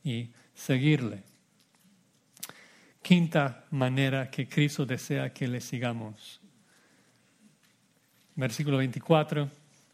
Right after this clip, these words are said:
confiando en su revelación. Tuve que ser un poco creativo con <laughs> estos últimos, eh, versículos,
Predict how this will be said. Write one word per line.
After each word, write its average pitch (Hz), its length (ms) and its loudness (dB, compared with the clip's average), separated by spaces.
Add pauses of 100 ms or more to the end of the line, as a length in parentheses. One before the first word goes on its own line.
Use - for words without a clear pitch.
(140)
confiando 175 920 4
en 151 180 2
su 147 300 4
revelación. 131 880 2
Tuve 147 220 2
que 143 140 0
ser 139 160 0
un 131 80 -4
poco 139 280 -2
creativo 147 560 2 (500)
con 123 380 -2 (400)
<laughs> - 400 -12
estos 147 320 2
últimos, 143 600 0 (500)
eh, 147 240 -2
versículos, 160 840 2